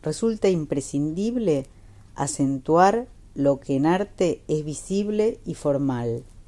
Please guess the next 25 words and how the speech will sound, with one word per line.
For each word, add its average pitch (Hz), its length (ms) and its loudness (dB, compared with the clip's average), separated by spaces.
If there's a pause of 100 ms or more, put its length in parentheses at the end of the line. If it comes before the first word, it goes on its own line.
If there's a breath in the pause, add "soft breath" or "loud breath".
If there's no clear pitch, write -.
(280)
La 131 100 -2
estética, 147 840 -2 (260)
implícita 143 960 -2
en 127 140 -2
nuestro 135 340 0
ámbito, 143 720 0 (220)
tiende 254 380 4
a 208 60 6
valorizar 156 600 4
el 175 160 2
producto 151 540 0
artístico 185 840 -4
sobre 147 300 -2
la 139 140 0
génesis 175 640 -2
de 139 100 0
ese 135 200 -4
producto, 139 680 -4 (440)
o 180 140 0
sea, 160 460 2 (560)
la 202 160 8
obra 170 580 8
sobre 147 320 0
el 139 100 0
artista. 127 640 -6